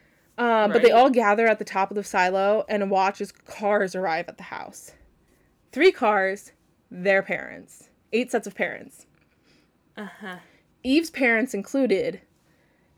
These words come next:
Speaker 1: Dee is with them. She's the one that led them to the farm. So they watch as the parents untie the biologist angel from the tree and start carrying him back to the barn. The governor, now, when the governor arrived, he probably had, like,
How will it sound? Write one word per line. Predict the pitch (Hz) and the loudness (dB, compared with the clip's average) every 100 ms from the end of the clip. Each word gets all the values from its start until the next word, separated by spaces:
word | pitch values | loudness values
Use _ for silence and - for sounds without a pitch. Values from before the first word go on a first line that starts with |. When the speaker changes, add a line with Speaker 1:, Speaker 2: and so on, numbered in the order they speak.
| 202 | -6
Speaker 1:
Dee | 226 277 | 0 4
is | 349 240 | 4 2
with | 208 - | -2 0
them. | 190 175 180 226 _ _ _ _ _ | 0 0 -4 -8 _ _ _ _ _
She's | - 254 240 | -4 0 2
the | 247 | 4
one | 233 | 4
that | 220 202 | 4 2
led | 202 | -2
them | 185 196 | -2 -4
to | 190 | -6
the | |
farm. | 190 160 139 202 - _ _ _ _ _ _ _ _ _ | -6 -10 -10 -16 -20 _ _ _ _ _ _ _ _ _
So | - | 4
they | 247 254 | 8 8
watch | 226 208 226 262 - | 6 2 2 0 -2
as | 214 202 196 196 196 _ _ _ | 2 4 4 0 -4 _ _ _
the | 214 | -6
parents | - 208 220 226 | 0 0 0 -4
untie | - 208 208 190 | -8 -10 -4 -2
the | 202 | 0
biologist | 202 180 185 185 - | 0 0 -2 -4 -12
angel | - 185 190 | -10 -8 -10
from | 196 | -10
the | 185 | -12
tree | - 185 180 | -8 -6 -6
and | 180 | -6
start | 196 - | -8 -10
carrying | - 175 185 | -8 -6 -6
him | 214 | -6
back | 180 170 | -6 -6
to | 185 | -10
the | |
barn. | 170 - - 202 _ _ _ | -10 -12 -14 -16 _ _ _
The | - | -4
governor, | 208 233 240 269 240 226 233 _ _ | 2 4 6 4 2 0 -4 _ _
now, | 247 233 175 | 2 2 2
when | 233 247 | 2 4
the | |
governor | 233 226 262 | 2 2 2
arrived, | 220 196 196 | 2 0 0
he | 196 214 | -2 -6
probably | 202 202 214 | -4 -2 -2
had, | 202 196 | -2 -4
like, | 190 190 185 | -4 -4 -8